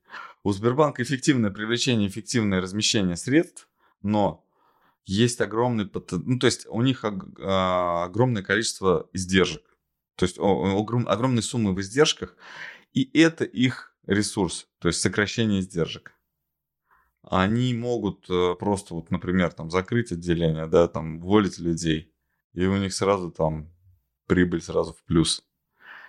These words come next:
Хотя эффективнее становиться с точки зрения банка им уже некуда, поэтому они и пошли вот в это, да, I T. Вот, так что,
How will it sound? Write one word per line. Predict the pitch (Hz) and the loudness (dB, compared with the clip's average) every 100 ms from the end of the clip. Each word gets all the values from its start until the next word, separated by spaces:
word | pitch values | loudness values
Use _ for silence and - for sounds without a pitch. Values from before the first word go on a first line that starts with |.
| _ - | _ -8
Хотя | - 123 120 | -2 2 2
эффективнее | 120 120 - 185 180 131 | 0 -8 -4 0 2 2
становиться | 107 117 117 127 120 - | 0 -2 -2 0 -2 -4
с | - | 0
точки | 123 - | 0 0
зрения | 113 123 120 101 | -2 0 0 0
банка | 95 147 180 95 | 4 4 2 -4
им | 98 131 | -2 0
уже | 120 120 | 0 -2
некуда, | 120 101 92 82 | 2 0 0 -4
поэтому | 87 107 107 101 | 4 4 2 -2
они | 101 101 | -2 -2
и | 95 | 0
пошли | 98 - 117 | 0 0 0
вот | 92 90 | 0 0
в | 85 | -4
это, | 82 | -6
да, | 80 87 123 - _ | 2 6 6 2 _
I | 87 87 | 0 0
T. | - 85 _ _ _ - - - | 0 -2 _ _ _ -20 -20 -8
Вот, | 87 92 78 | 2 4 4
так | 110 113 | 0 -4
что, | - 120 120 117 117 113 110 - | -2 0 0 0 -2 2 2 0